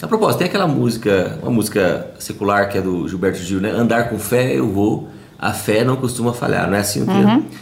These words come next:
Speaker 1: Então, você anda com fé, em alguma coisa você anda com fé. Agora, onde está a sua fé? Se a sua fé estiver baseada no medo, nas circunstâncias, ela vai <laughs> levar você para uma situação de frustração,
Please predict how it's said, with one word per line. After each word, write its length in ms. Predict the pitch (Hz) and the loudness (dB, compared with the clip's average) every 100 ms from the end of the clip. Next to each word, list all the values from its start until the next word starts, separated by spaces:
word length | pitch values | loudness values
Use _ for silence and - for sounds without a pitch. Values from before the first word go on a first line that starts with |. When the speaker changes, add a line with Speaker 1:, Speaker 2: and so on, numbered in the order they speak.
| - | -14
Speaker 1:
Então, 360 | - 98 180 156 | -6 0 0 0
você 340 | - 123 180 196 | -2 -2 0 2
anda 200 | 117 165 | 2 2
com 140 | 220 139 | 0 -2
fé, 360 | - 110 117 - - - | -2 -2 -4 -14 -16 -4
em 100 | 117 | -2
alguma 400 | 104 113 175 160 | 0 0 0 0
coisa 260 | 117 117 | 2 2
você 220 | 110 - | 0 -2
anda 160 | 101 95 | -2 -2
com 160 | 95 98 | -4 -6
fé. 240 | - - - | -6 -8 -12
Agora, 360 | - 87 101 98 | -8 -2 -2 -2
onde 200 | 117 147 | -2 -2
está 160 | 147 90 | -2 -6
a 20 | |
sua 160 | - 92 | -6 -8
fé? 240 | - 80 - - - | -6 -8 -10 -20 -16
Se 80 | - | -10
a 40 | |
sua 120 | - | -6
fé 160 | 80 110 | -2 0
estiver 240 | 147 123 107 | 0 0 0
baseada 400 | 101 92 92 95 | 0 0 0 0
no 100 | 98 | 0
medo, 320 | 90 104 90 | 2 2 2
nas 120 | 82 | -4
circunstâncias, 1000 | - 107 98 - - 120 120 80 80 - - - - - - - | -6 -6 -8 -6 -2 0 -2 -4 -8 -12 -20 -20 -20 -20 -20 -6
ela 200 | 85 85 | -2 0
vai 260 | 87 85 - - - | 0 -2 -2 -8 -10
<laughs> 280 | - - - | -16 -18 -6
levar 200 | 85 90 | 0 0
você 280 | 85 - 98 | 0 0 0
para 120 | 87 | 0
uma 80 | 90 | -2
situação 460 | 90 - 90 90 90 - - - | -4 -2 -2 -2 -6 -16 -18 -10
de 200 | 87 104 | -4 -4
frustração, 960 | - 110 120 - 95 - 90 90 92 | -4 -2 -2 0 -2 0 0 0 -2